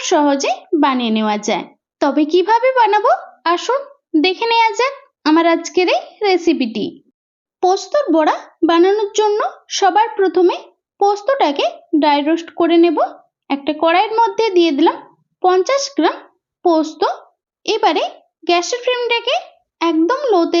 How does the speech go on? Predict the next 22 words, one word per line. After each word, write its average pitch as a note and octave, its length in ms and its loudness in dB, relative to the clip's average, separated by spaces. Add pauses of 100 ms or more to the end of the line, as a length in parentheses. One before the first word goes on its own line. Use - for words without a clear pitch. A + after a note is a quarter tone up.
রেখে E4+ 240 -2 (600)
পোস্ত G4 320 0 (220)
দানাটাকে D#4+ 540 0 (540)
দু F#4 120 2 (120)
মিনিট A4 260 0 (400)
হালকা F#4+ 360 -2 (100)
করে C#4 220 0
একটু C4+ 200 -6 (420)
ভেজে B3 360 2
নেব। G3+ 160 -4 (720)
খুব A#4+ 140 0 (140)
বেশিক্ষণ A#4+ 440 -4 (120)
কিন্তু A4+ 260 -2 (440)
ভাজবার C#4+ 440 0 (600)
একেবারেই G4 440 0 (100)
দরকার G4+ 280 0 (120)
নেই, D#5+ 120 -6 (520)
আর B3 180 0 (100)
হাই F4+ 240 0
ফ্লেমেতে B4 380 -4 (120)
কিন্তু D4 260 2 (320)
কখনোই D4 400 0